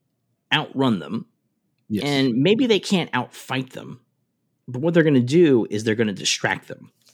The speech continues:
Speaker 2: Yes.
Speaker 1: And then we get one of these, uh, trademark Kamala Khan incredible chalkboard images.
Speaker 2: Yes. And Damage Control is good enough to wait outside for about six hours while she
Speaker 1: They wait
Speaker 2: waits.
Speaker 1: for the whole, although, honestly, I don't wanna miss anything really horrible right here,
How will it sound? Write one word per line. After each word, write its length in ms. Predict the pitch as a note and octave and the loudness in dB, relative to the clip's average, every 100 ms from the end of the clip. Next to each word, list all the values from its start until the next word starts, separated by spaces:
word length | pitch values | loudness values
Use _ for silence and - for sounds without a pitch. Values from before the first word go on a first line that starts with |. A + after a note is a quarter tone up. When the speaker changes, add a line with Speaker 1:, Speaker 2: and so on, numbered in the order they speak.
| _ _ _ | _ _ _
Speaker 2:
Yes. 460 | F#2 - - - _ _ _ _ - | -10 -10 -14 -18 _ _ _ _ 0
Speaker 1:
And 80 | C#3 | 4
then 100 | F#3 | 4
we 100 | E3+ | 4
get 120 | D3+ | 2
one 100 | C#3+ | 4
of 60 | |
these, 200 | C3+ B2+ - - - - - _ - | 4 2 -4 -18 -20 -20 -20 _ -2
uh, 160 | B2 | -2
trademark 500 | A2 - C3+ C3 G#2+ | 2 2 4 2 0
Kamala 320 | - A2+ A2 G#2 | 0 0 0 0
Khan 480 | B2+ G#2+ G2 A#2 - _ | 0 0 -2 -6 -12 _
incredible 420 | A#2 A2 A#2 A2 F#2+ | -4 0 0 0 0
chalkboard 500 | - G#2 - F#2+ E2+ - _ | 0 -2 -4 -8 -10 -16 _
images. 440 | G#2+ F2 D2 E2+ - - _ _ - | -4 -4 -6 -12 -14 -18 _ _ -8
Speaker 2:
Yes. 480 | G#2+ - - - - _ _ _ _ _ _ _ _ _ _ _ _ _ _ _ _ _ _ | -8 -6 -12 -16 -20 _ _ _ _ _ _ _ _ _ _ _ _ _ _ _ _ _ _
And 260 | G#2 G2+ G2 | -6 -6 -2
Damage 240 | A#2 A2+ | 0 0
Control 300 | A2+ A#2+ A2+ | -2 -2 -2
is 40 | G2+ | 0
good 120 | A#2 | 0
enough 160 | G#2 - | 0 -2
to 80 | |
wait 240 | G2+ G#2 G2+ | -4 -2 -2
outside 360 | G2 - G2+ | -6 -6 -8
for 120 | F2+ F#2+ | -6 -6
about 200 | F#2 - | -6 -6
six 240 | - G2 | -8 -6
hours 280 | G#2 G2 D#2+ | -4 -4 -6
while 160 | E2+ D#2+ | -10 -6
she 120 | C#3 | 0
Speaker 1:
They 40 | |
wait 80 | D3+ | 2
Speaker 2:
waits. 100 | E3 | 4
Speaker 1:
for 80 | E3 | 2
the 60 | D3 | 0
whole, 120 | C#3 - - | -2 -10 -2
although, 200 | - D4+ - | 2 2 2
honestly, 600 | B3 D#4+ - D#4 D#4+ - _ | 0 0 0 0 -2 -6 _
I 120 | F#3+ | 2
don't 120 | C#4 C4 | 2 2
wanna 160 | A#3+ | 4
miss 240 | G#3+ G3+ - | 4 2 2
anything 360 | G3 G3 F#3 | 0 0 0
really 180 | D#3+ E3+ | 2 2
horrible 380 | E3+ E3 F3+ G3+ | 2 2 0 0
right 160 | G3+ | 2
here, 260 | G#3+ G#3+ | 2 0